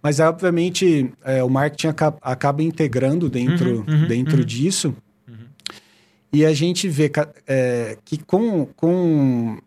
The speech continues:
Speaker 1: essa aceleração da tecnologia, esse mercado que eu tava, ele foi muito impactado, né?
Speaker 2: Total.
Speaker 1: É, as redes sociais, né? Uma nova forma de você poder anunciar, de você comunicar, se
Speaker 2: Alcançar
Speaker 1: conectar
Speaker 2: as
Speaker 1: com o seu
Speaker 2: pessoas,
Speaker 1: cliente,
Speaker 2: né?
Speaker 1: alcançar as pessoas, enfim. Então, isso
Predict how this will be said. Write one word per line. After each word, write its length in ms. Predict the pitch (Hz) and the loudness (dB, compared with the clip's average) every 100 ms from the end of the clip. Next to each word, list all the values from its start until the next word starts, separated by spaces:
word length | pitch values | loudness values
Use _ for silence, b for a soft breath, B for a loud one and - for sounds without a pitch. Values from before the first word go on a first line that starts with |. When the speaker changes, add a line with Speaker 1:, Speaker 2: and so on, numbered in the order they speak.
| _ _ | _ _
Speaker 1:
essa 280 | 120 120 135 | -4 -2 -2
aceleração 720 | - 131 127 131 - 156 180 | 0 0 0 -2 0 0 2
da 100 | 147 | 0
tecnologia, 920 | 135 127 127 120 113 110 156 143 107 - _ - | -2 -4 -2 -2 -4 0 2 2 -2 -10 _ -6
esse 260 | 143 - | -4 0
mercado 380 | 151 131 135 127 | -2 0 -2 -4
que 60 | 131 | -6
eu 20 | |
tava, 200 | 117 147 | -2 -2
ele 40 | 156 | -2
foi 140 | 160 | 0
muito 280 | 151 151 170 | 2 2 0
impactado, 720 | 196 208 208 - 170 139 120 113 | -4 -6 -10 -4 0 0 0 -4
né? 160 | 113 107 _ | -6 -10 _
Speaker 2:
Total. 340 | _ 101 92 90 - | _ -8 -8 -10 -6
Speaker 1:
É, 300 | 120 117 113 | -2 0 -2
as 120 | 113 | -2
redes 180 | 131 131 | -4 -4
sociais, 920 | 139 - 160 143 151 147 131 117 120 | -2 0 2 2 0 0 0 -2 -2
né? 180 | 131 | 0
Uma 160 | 135 127 | 0 0
nova 240 | 127 139 | 0 0
forma 320 | 139 - 143 131 | 0 0 0 -2
de 80 | |
você 300 | 120 127 - | -4 -4 -2
poder 720 | 139 131 113 127 127 120 117 110 | -2 -4 -2 0 0 -2 -2 -2
anunciar, 720 | 127 135 - 220 147 156 151 | 0 0 0 2 2 2 0
de 80 | 120 | -2
você 220 | 117 135 | -6 -8
comunicar, 560 | - 135 151 156 147 139 | -2 0 0 0 0 0
se 60 | |
Speaker 2:
Alcançar 220 | 120 139 | -2 0
Speaker 1:
conectar 200 | 127 104 | 0 0
Speaker 2:
as 40 | 139 | -2
Speaker 1:
com 40 | |
o 40 | 104 | -2
seu 100 | 113 | -4
Speaker 2:
pessoas, 80 | 110 156 | 0 0
Speaker 1:
cliente, 200 | 143 135 | 0 -4
Speaker 2:
né? 40 | |
Speaker 1:
alcançar 320 | 117 135 - | -4 -4 -4
as 80 | 123 | -6
pessoas, 560 | - 156 - 151 143 123 | -6 -6 -2 0 0 -2
enfim. 320 | 135 - 113 - b b b b b | -4 -4 -4 -6 b b b b b
Então, 180 | 135 156 | 0 2
isso 300 | 170 - | 2 -4